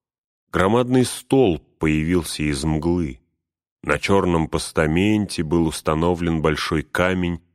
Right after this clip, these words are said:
высеченный и размалёванный наподобие длинной белой длани. Перст её указывал на север.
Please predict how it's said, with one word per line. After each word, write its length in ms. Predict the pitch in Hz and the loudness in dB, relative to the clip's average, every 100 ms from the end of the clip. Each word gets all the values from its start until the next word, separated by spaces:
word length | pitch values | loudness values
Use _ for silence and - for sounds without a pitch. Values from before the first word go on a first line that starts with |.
| _ | _
высеченный 960 | - 71 120 - 107 - - 101 101 98 | -8 0 0 0 -8 -4 -2 0 0 -2
и 200 | - 92 | -2 -2
размалёванный 1120 | 80 76 78 76 71 76 92 87 82 80 78 | 0 -2 0 0 0 0 0 0 -2 -2 -2
наподобие 680 | 73 71 73 67 76 71 69 | -4 -2 -4 -2 -2 -2 -4
длинной 640 | 69 78 107 110 98 90 | -4 -4 -4 -4 -4 -6
белой 500 | 80 - 71 67 67 | -6 -6 -4 -4 -8
длани. 680 | 65 - 65 65 62 62 62 _ _ _ _ _ _ _ _ - | -10 -10 -6 -4 -6 -10 -16 _ _ _ _ _ _ _ _ 2
Перст 520 | 101 120 120 - - | 4 4 2 -2 0
её 180 | 98 92 | 4 4
указывал 760 | 85 90 90 87 87 82 80 | 4 2 2 0 -2 0 0
на 160 | 80 76 | 0 -2
север. 800 | - - 82 82 71 64 65 | -6 -4 0 0 0 -4 -10